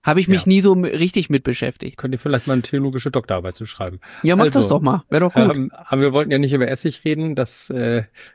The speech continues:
Speaker 2: ich, äh, worum, worum geht's hier? Also wir haben hier so einen, so einen Hauptmann, du sagst es ja schon, ne? Mitten bei der Arbeit, äh, wird
Speaker 1: Ja.
Speaker 2: er auf einmal mit, mit einem krassen Glaubensthema konfrontiert, ne?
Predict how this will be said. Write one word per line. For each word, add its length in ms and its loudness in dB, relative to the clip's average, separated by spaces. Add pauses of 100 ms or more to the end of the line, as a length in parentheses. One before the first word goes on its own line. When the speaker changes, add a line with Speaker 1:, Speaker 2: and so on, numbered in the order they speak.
Speaker 2:
ich, 160 -20
äh, 420 -2 (1080)
worum, 440 0
worum 300 2
geht's 260 -2
hier? 160 2
Also 200 0
wir 100 2
haben 80 0
hier 100 2
so 80 -4
einen, 220 2
so 120 -6
einen 380 0 (160)
Hauptmann, 380 -2
du 80 0
sagst 260 -2
es 80 -14
ja 100 0
schon, 220 -10
ne? 160 -6
Mitten 300 -4
bei 100 2
der 100 0
Arbeit, 560 -4 (760)
äh, 360 0
wird 160 0
Speaker 1:
Ja. 120 4
Speaker 2:
er 60 0
auf 40 -14
einmal 380 0
mit, 160 -2
mit 260 0
einem 140 -6
krassen 320 0
Glaubensthema 560 2
konfrontiert, 680 -6
ne? 160 -4